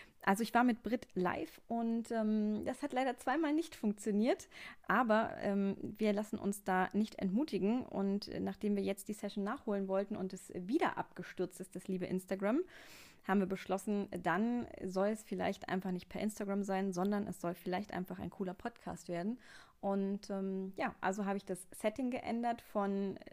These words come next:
Livestream-Interview zu Podcast und jetzt bist du hier im Podcast und hörst die Folge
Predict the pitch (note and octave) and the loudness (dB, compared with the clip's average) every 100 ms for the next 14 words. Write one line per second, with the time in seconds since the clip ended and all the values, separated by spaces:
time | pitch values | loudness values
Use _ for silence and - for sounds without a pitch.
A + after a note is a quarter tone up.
0 | - F3+ F3 C4 - - B3+ B3 A#3 - | -8 -4 -2 -4 -6 -4 0 0 -2 -6
1 | _ B3 C4+ A#3 A3+ A#3+ - - A#3+ A#3+ | _ 0 2 0 0 -2 -2 2 4 4
2 | - - - - - C#4+ D4+ - C#4 C4+ | 0 -14 -20 -20 -2 0 0 -4 -2 0
3 | C#4+ - - G3+ G#3 - F#3+ G3 - G3 | -2 -8 0 2 2 0 -2 -2 -2 -8
4 | - G#3 F#3 F3+ G3 G#3+ - G#3 G#3 F#3+ | -4 -2 0 -2 -4 -8 -4 -4 -4 -6
5 | F#3 F3+ - - - F#3+ G3 G3+ | -4 -6 -8 -8 0 0 2 -2